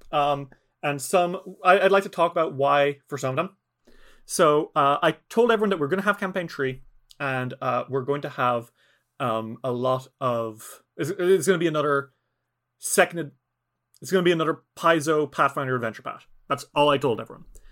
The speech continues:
And, um, let's go through some of these. Um, there was a few people who guessed it would be Wrath of the Righteous. Uh, number one, because Wrath of the Righteous has, um, demons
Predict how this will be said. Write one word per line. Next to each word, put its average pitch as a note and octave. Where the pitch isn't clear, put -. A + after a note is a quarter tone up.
And, C#3
um, C3+
let's E3+
go F#3+
through F#3
some D3
of B2+
these. D3+
Um, C3
there E3+
was F3
a E3+
few A#3
people B3+
who G#3+
guessed F3+
it -
would E3
be D3+
Wrath C#3+
of D3+
the C#3+
Righteous. B2+
Uh, D3+
number F3+
one, E3+
because C#3+
Wrath C3+
of C3+
the C3
Righteous B2
has, A#2
um, A2
demons C#4+